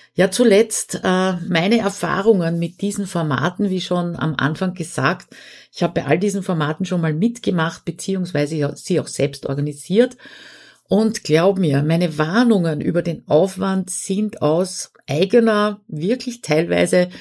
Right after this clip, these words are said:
leidvoller Erfahrung entstanden. Also ignoriere sie bitte nicht und sag dann, „Uh, Claudia, das war aber viel mehr,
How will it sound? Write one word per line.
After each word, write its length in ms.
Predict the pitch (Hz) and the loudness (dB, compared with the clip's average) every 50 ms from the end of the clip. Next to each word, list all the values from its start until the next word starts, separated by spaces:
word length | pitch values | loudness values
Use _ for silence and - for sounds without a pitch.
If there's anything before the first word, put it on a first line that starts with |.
| - - _ _ | -20 -20 _ _
leidvoller 640 | - 139 135 151 156 160 - - - 170 175 170 151 | 0 0 0 0 0 -4 -4 0 2 2 2 2 0
Erfahrung 540 | - 143 139 - - - - 220 202 151 - | -2 -4 -4 -2 -2 0 0 0 0 0 0
entstanden. 800 | - - - - - - - - - - - - 175 226 233 - - - - - - - - - _ _ | 0 -2 -4 -6 -4 -4 -4 -4 -4 -4 -2 0 0 0 -2 -6 -12 -20 -20 -20 -20 -20 -20 -20 _ _
Also 400 | - 165 170 175 170 160 - - | -4 -2 0 2 2 2 0 0
ignoriere 500 | - 196 190 220 233 226 233 185 226 233 | -2 0 2 4 4 4 4 6 6 6
sie 140 | 233 - 202 | 6 4 0
bitte 340 | - - 196 180 - - 170 | -2 -2 -4 -4 -2 -2 0
nicht 720 | 156 156 156 185 220 226 - - - - - - - - _ _ | 0 0 0 -2 -2 -4 -8 -12 -12 -12 -12 -12 -14 -16 _ _
und 320 | - 175 175 165 165 - | -6 -4 -4 -4 -6 -4
sag 320 | - - 156 160 - - | -2 0 0 0 0 -2
dann, 200 | - 180 165 151 | -4 -2 -2 0
„Uh, 140 | 196 202 180 | 0 0 0
Claudia, 380 | - - 170 147 135 143 147 139 | 0 0 0 0 0 0 0 0
das 180 | 143 135 135 | -2 -4 -4
war 100 | - 147 | -4 -2
aber 140 | 156 156 135 | 0 0 0
viel 240 | 131 - - 175 156 | -2 -4 -6 -4 -4
mehr, 300 | 151 156 170 180 185 180 | 0 0 2 0 0 -2